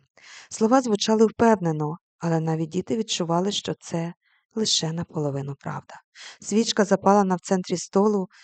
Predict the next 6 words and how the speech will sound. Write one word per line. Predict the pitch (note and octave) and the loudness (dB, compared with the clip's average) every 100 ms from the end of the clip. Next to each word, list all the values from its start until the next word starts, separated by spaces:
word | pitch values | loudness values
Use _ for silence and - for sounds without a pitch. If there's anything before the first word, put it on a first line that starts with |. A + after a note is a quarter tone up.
| _ _ | _ _
кидала | - E3 E3 D#3+ | -2 2 2 0
тремтливе | E3 D#3+ F3 E3 D#3+ | -4 -4 -2 0 -2
світло | - E3+ G3 G#3+ | -4 -4 -2 -2
на | E3 | -2
їхні | D3+ D#3 - D#3+ | -4 -6 -6 -6
обличчя. | D3+ D3+ C#3 - D#3+ | -4 -6 -6 -8 -8